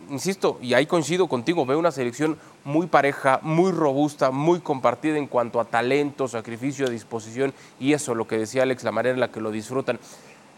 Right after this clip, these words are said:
Hablando de disfrutar, pues en su casa ya tendría que estar haciendo Lionel Messi espacio para su próximo Balón de Oro. Distintas fuentes aseguran que el argentino estaría ganando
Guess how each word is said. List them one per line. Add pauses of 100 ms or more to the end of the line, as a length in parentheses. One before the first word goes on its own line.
Hablando
de
disfrutar,
pues
en
su
casa
ya
tendría
que
estar
haciendo
Lionel
Messi
espacio
para
su
próximo
Balón
de
Oro.
Distintas
fuentes
aseguran
que
el
argentino
estaría
ganando